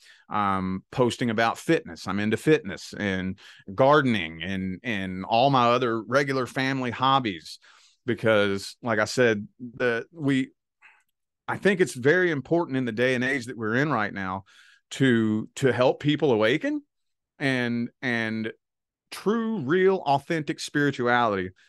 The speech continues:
that anybody can relate to is my goal and my mission. So you see a lot of,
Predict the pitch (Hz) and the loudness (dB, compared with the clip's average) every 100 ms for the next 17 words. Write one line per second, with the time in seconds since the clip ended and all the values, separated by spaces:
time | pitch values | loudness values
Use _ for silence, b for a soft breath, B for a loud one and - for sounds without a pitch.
0 | b - 113 110 104 104 - 165 165 139 | b -4 2 2 2 0 -2 0 2 2
1 | 131 127 - 110 101 104 101 - 57 - | 0 -2 -6 -6 -4 -4 -6 -10 -18 -18
2 | _ _ - 113 101 95 92 95 104 113 | _ _ -6 0 2 0 -2 0 2 4
3 | 107 110 101 98 95 101 98 98 98 - | 4 4 4 0 0 0 0 -2 -4 -10
4 | - - 113 92 92 B B B 123 110 | -16 -4 0 2 0 B B B -2 2
5 | 143 123 127 127 117 | 4 6 6 6 4